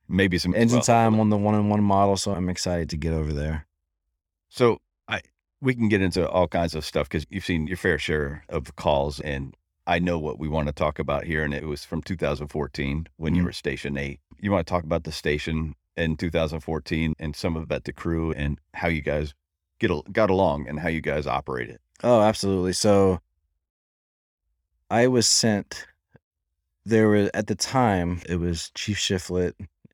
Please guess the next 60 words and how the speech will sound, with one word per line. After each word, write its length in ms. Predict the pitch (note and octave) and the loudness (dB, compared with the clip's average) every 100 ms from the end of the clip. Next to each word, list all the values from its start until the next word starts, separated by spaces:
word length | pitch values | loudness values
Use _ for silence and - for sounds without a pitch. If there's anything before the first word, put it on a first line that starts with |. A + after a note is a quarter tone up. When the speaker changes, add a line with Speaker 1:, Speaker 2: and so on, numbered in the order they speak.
| - | -10
Speaker 2:
it 260 | E2 E2 | -6 -4
was 140 | E2 E2 | -4 -4
Lieutenant 500 | E2+ - G2+ F#2+ F2+ | -6 -4 -2 0 0
Adamo 500 | F2 F2 E2+ E2+ E2+ | 0 0 0 0 -2
at 80 | - | -4
the 120 | - | -8
time. 460 | - E2+ E2 D#2+ - _ _ _ _ _ _ _ - | -4 -4 -4 -6 -10 _ _ _ _ _ _ _ -6
When 160 | F#2+ | -2
I 60 | F2+ | 2
was 160 | F#2 F2+ | 2 2
at 120 | F2+ | 2
Eleven, 720 | E2+ F2+ G2 F2+ F2 E2 E2 D#2+ G2 - | 2 2 2 2 -2 -2 -4 -6 -8 -2
I 140 | F2+ | 0
was 200 | F#2 F2 | 2 0
at 100 | E2 | -2
Tech 240 | G2+ F2+ | -2 0
One, 240 | F#2+ F#2 E2 | 0 0 0
and 100 | E2+ | -2
I 60 | |
took 180 | F#2+ D3+ | -2 0
my 100 | C3+ | 0
time 280 | A#2 A#2+ A2+ | 2 2 2
as 80 | F#2+ | 0
a 40 | |
Tech 240 | F2+ G2 G2 | -2 -2 0
One. 180 | F#2+ | 0
It 40 | F#2+ | 0
was 80 | G2+ | 2
one 140 | A2+ | 4
of 80 | G#2+ | 4
the 100 | G2 | 2
things 340 | G#2 G2 G2 | 2 4 4
that 260 | F#2+ F2+ - | 4 2 0
worked 340 | G2+ G#2+ F2+ | 2 2 2
for 160 | - E2+ | -2 -2
me. 340 | E2 D#2+ D2 - - | 0 -2 -4 -10 -8
Speaker 1:
So 220 | - F#2+ - | 0 0 0
a 60 | G#2+ | 2
brief 240 | A#2+ G#2 - | 2 2 -2
thing 200 | A2 G2 | 2 4
here, 160 | G2 E2+ | 2 0
Tech 220 | - G#2+ | 0 0
One 160 | G2+ G2 | 2 2
in 120 | F2+ | 2
the 80 | E2+ | 2
department 440 | E2+ F#2 E2+ E2 | 0 0 0 -2
is 120 | E2 D#2+ | -4 -2
the, 120 | F2 - | -4 -4
it, 160 | G2+ F#2 _ - | -6 -6 _ -6
I 60 | G#2 | -2
don't 100 | G2+ | 0
wanna 120 | G#2 | 0
say 160 | G#2 F#2+ | 0 2
lowest, 380 | E2+ D#2+ D#2+ | 2 0 -4
it's 140 | C#2 F#2 | -6 -2
the 80 | G#2+ | 2
lowest 260 | G#2 F2 | 2 0
ranking 400 | E2+ F2+ F2 E2+ | 0 0 0 -2
firefighter 580 | - D2 D2+ D#2 D#2 D2 | -2 -4 -4 -2 -2 -2
in, 300 | - D#2 D2+ | -4 -4 -4